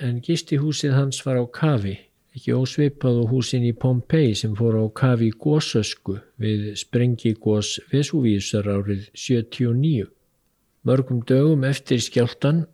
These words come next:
rankaði vertinn loks við sér og mundi að tveir ferðamenn höfðu verið í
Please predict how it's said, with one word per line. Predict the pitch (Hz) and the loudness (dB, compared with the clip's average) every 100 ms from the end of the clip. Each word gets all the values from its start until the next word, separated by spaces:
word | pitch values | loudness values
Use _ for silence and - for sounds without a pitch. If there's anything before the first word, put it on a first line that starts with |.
| - | -4
rankaði | 127 135 - 131 117 | 0 0 0 2 4
vertinn | 127 - - 147 135 | 2 -2 -2 -2 0
loks | 123 113 - | 0 -2 0
við | 120 123 | 0 0
sér | - 151 143 | 0 0 2
og | 120 | 0
mundi | 113 127 127 139 | 0 -2 0 2
að | 120 - | 2 2
tveir | 135 139 131 | 0 0 2
ferðamenn | 147 143 135 107 104 | 0 2 0 0 0
höfðu | 104 117 113 117 | 0 2 0 0
verið | 123 117 | 0 0
í | 120 | -2